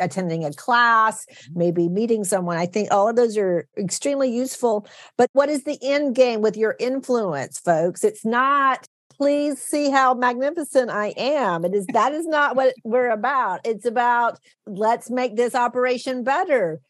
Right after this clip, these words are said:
Speaker 2: Mm-hmm.
Speaker 1: Let's be more streamlined or more useful to others or serve others or help others in some way." And in any case, you're the egg that lays the golden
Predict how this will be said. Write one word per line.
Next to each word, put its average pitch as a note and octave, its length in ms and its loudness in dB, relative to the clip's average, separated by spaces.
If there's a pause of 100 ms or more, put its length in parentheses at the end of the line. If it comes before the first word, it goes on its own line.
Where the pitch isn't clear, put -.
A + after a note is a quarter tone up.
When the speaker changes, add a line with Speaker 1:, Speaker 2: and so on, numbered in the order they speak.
(160)
Speaker 2:
Mm-hmm. F3 100 -4
Speaker 1:
Let's A3 680 0
be B3+ 100 0
more C4+ 240 -4
streamlined C4 960 -4
or A3+ 160 0
more B3+ 260 2
useful C4 500 -6
to B3+ 180 -2
others A#3 500 -2
or G#3 160 -2
serve B3 380 -2
others A#3 580 -2
or G3+ 140 -2
help A#3+ 300 -2
others A3+ 680 -2 (320)
in C4 180 0
some B3 360 -2
way." A#3 380 2
And B3+ 180 0
in C#4 80 2
any E4 260 -2
case, C4+ 400 0
you're C#4+ 240 -2
the D4+ 200 0
egg B3+ 280 0
that A#3+ 160 -2
lays G#3+ 340 -4
the A3+ 100 -4
golden G#3+ 520 -4